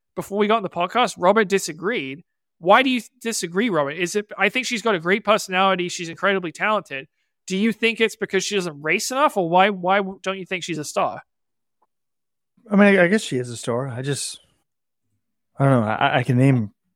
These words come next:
Speaker 2: you know, three or four people that I think are way bigger stars. Shelly-Ann Fraser-Pryce, Marcel Jacobs,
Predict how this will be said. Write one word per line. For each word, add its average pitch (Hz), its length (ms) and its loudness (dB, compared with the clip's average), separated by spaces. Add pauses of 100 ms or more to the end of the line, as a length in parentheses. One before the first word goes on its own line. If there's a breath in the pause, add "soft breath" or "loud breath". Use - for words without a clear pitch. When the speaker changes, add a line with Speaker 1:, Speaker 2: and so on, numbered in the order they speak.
(140)
Speaker 2:
you 147 140 2
know, 113 80 -4
three 156 160 2
or 120 60 2
four 139 200 0
people 113 520 0
that 117 180 -2
I 104 80 -6
think 120 160 0
are 110 60 -2
way 123 120 2
bigger 131 240 2
stars. 101 320 -8
Shelly-Ann 107 380 0
Fraser-Pryce, 113 920 -2
Marcel 107 340 -8
Jacobs, 120 840 0